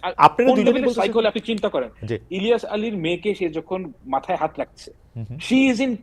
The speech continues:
Speaker 2: complete knowledge
Speaker 1: হুম।
Speaker 2: যে ইলিয়াস আলীকে হত্যা করা হয়েছে।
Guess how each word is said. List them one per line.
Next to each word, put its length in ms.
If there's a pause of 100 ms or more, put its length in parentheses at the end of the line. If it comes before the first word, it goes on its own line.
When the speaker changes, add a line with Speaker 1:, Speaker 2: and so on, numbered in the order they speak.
Speaker 2:
complete 440
knowledge 520 (120)
Speaker 1:
হুম। 160 (220)
Speaker 2:
যে 200
ইলিয়াস 320
আলীকে 460
হত্যা 220
করা 180
হয়েছে। 280